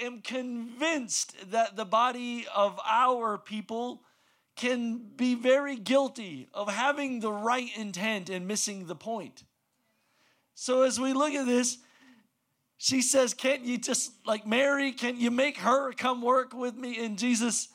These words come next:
looked at her and he said, "Why are you worried and upset over all of these details?" The scripture says that she was distracted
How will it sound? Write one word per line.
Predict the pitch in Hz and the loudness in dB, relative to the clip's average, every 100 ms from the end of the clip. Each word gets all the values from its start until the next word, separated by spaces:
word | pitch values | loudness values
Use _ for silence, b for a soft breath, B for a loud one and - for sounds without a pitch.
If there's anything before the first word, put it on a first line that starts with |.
| b b b | b b b
looked | 196 254 247 | -2 -2 0
at | 233 214 | -2 0
her | 208 214 214 B B B | 0 0 -2 B B B
and | 185 196 | -8 -6
he | 202 233 | -4 -2
said, | - 214 196 - - b b b b | -2 0 0 -2 -8 b b b b
"Why | - 196 233 | -2 0 2
are | 254 | 2
you | 233 233 | 2 0
worried | 214 226 226 226 214 | 2 2 0 -2 -4
and | 214 196 | -4 -4
upset | 202 - - 208 220 | -2 -2 0 0 0
over | - 190 190 | -4 -6 -4
all | 196 196 208 | 0 0 0
of | 202 | -4
these | 180 190 151 | -8 -12 -10
details?" | 175 196 165 151 - - - - _ _ _ _ _ | -10 -10 -8 -10 -10 -12 -14 -14 _ _ _ _ _
The | - | -10
scripture | 160 262 233 254 | -6 -6 -4 -2
says | 254 220 | -2 -4
that | 240 | -4
she | - 254 | -4 -2
was | 247 190 | -4 -2
distracted | 202 214 - 220 233 247 - 254 190 | 0 0 0 0 0 0 -6 -8 -8